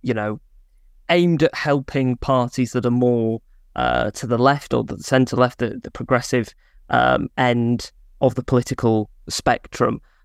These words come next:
and thus it's something more of a tool by certain political parties rather than necessarily about, um, enlarging the franchise and engaging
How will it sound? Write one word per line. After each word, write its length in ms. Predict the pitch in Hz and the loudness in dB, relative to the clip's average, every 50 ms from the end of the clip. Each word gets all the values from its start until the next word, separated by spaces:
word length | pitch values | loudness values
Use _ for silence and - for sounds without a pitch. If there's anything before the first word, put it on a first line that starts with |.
| _ _ - | _ _ -4
and 200 | 135 131 131 127 | -2 0 2 2
thus 300 | 127 120 - - - - - - | 2 0 0 -2 -8 -8 -4 -4
it's 180 | 139 131 - | -4 -4 -2
something 380 | - 151 139 131 - 139 139 151 | -2 -2 -2 0 0 0 0 2
more 220 | 151 151 147 139 | 2 4 4 4
of 100 | 135 123 | 2 2
a 60 | 143 | -2
tool 640 | - - - - 185 170 160 139 135 127 123 117 135 _ _ _ - - | -6 -6 -4 0 2 2 2 0 -2 -4 -6 -8 -10 _ _ _ -18 -14
by 340 | 143 135 - 160 143 139 139 | -6 0 2 4 4 4 4
certain 320 | 127 - - 131 135 110 110 | 2 0 -2 -2 -2 -2 -2
political 380 | - 131 120 - - - 113 | 0 0 0 0 -2 -6 -4
parties 460 | - - 123 120 113 - - 120 113 | -2 0 0 0 0 0 -2 -4 -2
rather 380 | 120 131 139 131 131 120 123 120 | 2 4 4 6 4 4 2 0
than 260 | 113 123 120 117 110 - _ _ _ - | 0 0 0 0 -2 -4 _ _ _ -2
necessarily 680 | 139 127 - 143 127 - 143 139 139 131 120 123 120 | 0 2 2 2 2 4 6 6 6 6 4 2 0
about, 400 | 123 110 117 113 127 - - - _ _ _ _ _ _ - | -2 0 0 0 0 0 -2 -6 _ _ _ _ _ _ -2
um, 640 | - 120 117 117 113 117 113 110 110 107 107 104 - - _ _ _ - | 2 4 4 4 4 4 2 2 0 -2 -4 -8 -10 -14 _ _ _ 2
enlarging 580 | 151 147 151 151 139 139 131 - 123 123 123 117 | 4 6 6 6 6 4 4 2 0 0 0 0
the 60 | 117 | -2
franchise 760 | - - 123 113 110 - - 135 127 117 110 110 113 107 - | -2 -2 0 0 0 -2 0 0 2 2 2 0 -2 -4 -4
and 140 | 113 113 110 _ _ _ _ - | -6 -8 -8 _ _ _ _ -6
engaging 720 | - 131 123 107 139 135 131 131 127 - 117 120 - - | -4 -2 0 2 4 4 4 2 2 0 -2 -2 -2 -6